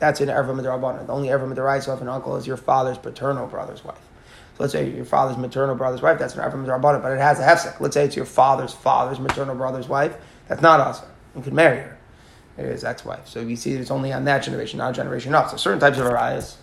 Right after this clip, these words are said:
are only in that generation that the rabbis were gozer, and some of them go up. So we wanna know, Reb Chia's ones, do they go up or down? Do they go further?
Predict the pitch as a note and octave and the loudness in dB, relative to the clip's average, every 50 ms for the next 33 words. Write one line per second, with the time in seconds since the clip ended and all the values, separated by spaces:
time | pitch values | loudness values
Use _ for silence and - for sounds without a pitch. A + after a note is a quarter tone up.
0 | - - B2+ B2+ B2+ B2+ B2+ - - - - - D3+ - - - B2+ B2+ B2+ B2 | -6 -2 2 2 2 2 0 -2 -6 -10 -8 -6 -4 -2 -2 -4 -4 -4 -4 -6
1 | B2 B2 - - - D3 D3 C#3 D#3+ D#3 D3+ C#3+ C#3+ D3 D3+ D3+ D#3 D#3 D3+ E3 | -6 -6 -6 -4 -4 -2 -2 -2 -2 -2 0 0 2 2 2 4 4 2 2 2
2 | E3+ E3+ F#3 F#3+ F#3+ G3+ G3 F#3 - E3+ F3 E3+ E3+ E3 D3+ D3+ - A#2 - - | 2 2 2 4 4 4 2 4 2 0 2 4 2 4 4 4 6 8 6 6
3 | - - - - - - - - - - - - C#3 C#3+ D#3 F3 G3 A3 A#3+ A3 | 6 2 -8 -16 -20 -20 -20 -20 -20 -12 -6 -2 2 4 6 6 8 10 10 10
4 | F#3 E3+ E3 D#3 - - A3 A3+ G#3 D3+ D3+ D#3+ D#3 D3+ C3+ D3+ D3+ D3+ C#3+ - | 10 10 6 4 4 2 6 8 8 8 8 4 4 4 4 6 8 8 8 8
5 | D3 C#3+ D3 C#3+ - C#3+ A#2 C3 A#2 D#2 - - - - A2+ C#3 D3 B2+ - G#2 | 8 8 8 8 6 4 -2 -2 -2 -2 -4 -8 -12 -8 -2 0 2 2 4 4
6 | C3 C3+ - - C3+ B2+ A#2 - - | 2 0 2 2 0 0 0 -2 -6